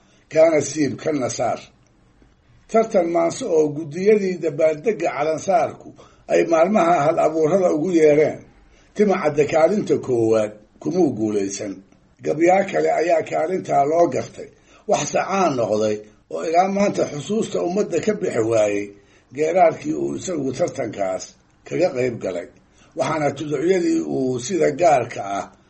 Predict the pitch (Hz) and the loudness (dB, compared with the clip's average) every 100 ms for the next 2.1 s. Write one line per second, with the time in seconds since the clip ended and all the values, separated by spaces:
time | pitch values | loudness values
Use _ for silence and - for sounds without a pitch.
0 | _ - 160 165 147 156 143 180 165 127 | _ -2 2 2 0 -6 -2 -2 -2 -2
1 | 123 127 135 139 160 175 185 113 104 98 | -2 -2 -2 -4 -4 -2 0 0 0 -4
2 | 95 | -6